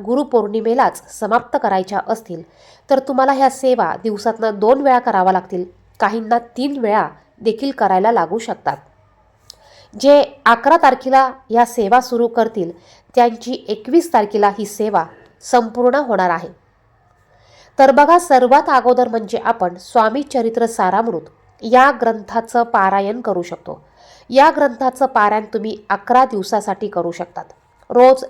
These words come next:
एक पारायण असं तुम्हाला अकरा दिवसात अकरा पारायण करायचं आहे. एक पारायण म्हणजे या ग्रंथातील एक ते एकवीस अध्याय संपूर्ण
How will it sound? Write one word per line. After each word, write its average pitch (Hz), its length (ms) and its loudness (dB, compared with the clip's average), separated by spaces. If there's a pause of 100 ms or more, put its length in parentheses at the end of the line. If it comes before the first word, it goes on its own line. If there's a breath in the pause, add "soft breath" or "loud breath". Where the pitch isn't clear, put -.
(100)
एक 277 260 2
पारायण 208 540 0 (420 soft breath)
असं 226 380 0
तुम्हाला 262 240 2 (100)
अकरा 208 280 -4
दिवसात 220 320 -4 (400)
अकरा 247 400 0
पारायण 202 580 0
करायचं 170 440 -4
आहे. - 140 -14 (840 soft breath)
एक 320 320 2 (160)
पारायण 226 500 2
म्हणजे 220 400 -8 (100)
या 247 320 2 (100)
ग्रंथातील 202 640 -8 (400 soft breath)
एक 254 320 0
ते 269 360 0
एकवीस 233 540 -6 (120)
अध्याय 214 480 -4
संपूर्ण 254 840 -4